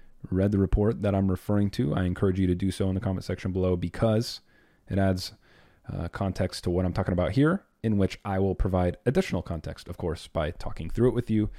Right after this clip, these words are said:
and providing some background information. That's the idea of these. And I enjoyed doing the first one, so we're gonna keep going with it.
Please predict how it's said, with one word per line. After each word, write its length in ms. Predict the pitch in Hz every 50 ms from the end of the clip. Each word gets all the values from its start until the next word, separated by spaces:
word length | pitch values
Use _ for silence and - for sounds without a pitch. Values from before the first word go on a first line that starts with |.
| - - - - - - -
and 160 | 110 104 98
providing 540 | 113 104 90 92 87 87 87 87 85 85 92 - -
some 220 | - - - 92
background 380 | 82 80 80 - - 82 80 80
information. 500 | 78 - - 85 85 85 80 - 92 85
That's 180 | 82 80 -
the 80 | - 80
idea 320 | 80 82 82 85 95 110
of 120 | 120 117 117
these. 300 | 123 123 123 117 - - - - - - - - - - - - - - - - - - -
And 100 | - 92
I 40 | 104
enjoyed 280 | 190 160 175 190 156
doing 240 | 120 107 92 90 87
the 60 | 82
first 260 | 82 - 90 85 - -
one, 160 | 85 82 80
so 180 | - - 90 85
we're 220 | 85 87 87 95 95
gonna 140 | 95 92
keep 220 | 87 - 90 - -
going 300 | - 92 85 82 87 -
with 140 | - - -
it. 100 | -